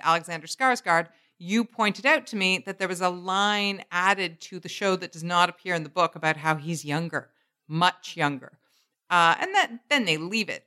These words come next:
But, you know, that had to be sort of hat-tipped and acknowledged in a way that I think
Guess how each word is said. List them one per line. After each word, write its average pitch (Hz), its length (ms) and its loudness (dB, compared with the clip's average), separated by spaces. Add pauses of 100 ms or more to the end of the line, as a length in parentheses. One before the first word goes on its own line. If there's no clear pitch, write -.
(140)
But, 160 280 2
you 190 120 -4
know, 160 180 -2
that 180 240 -2
had 185 300 -2
to 175 80 -16
be 160 160 -10
sort 165 260 -6
of - 60 -12
hat-tipped - 640 -14
and 170 120 -10
acknowledged 165 720 -2
in 175 100 -6
a 160 60 0
way 160 400 0
that 147 500 -2 (2000)
I 170 160 2
think 170 360 -6